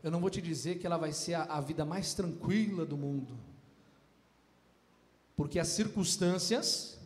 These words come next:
elas vêm. Se você andar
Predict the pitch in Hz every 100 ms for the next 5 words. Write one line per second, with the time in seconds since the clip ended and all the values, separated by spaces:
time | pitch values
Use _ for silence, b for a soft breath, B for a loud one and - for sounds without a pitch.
0 | - - - - - 131 147 196 294 262
1 | 127 - - - - - - - - -
2 | b b b b b _ - 160 170 202
3 | 214 190 180 180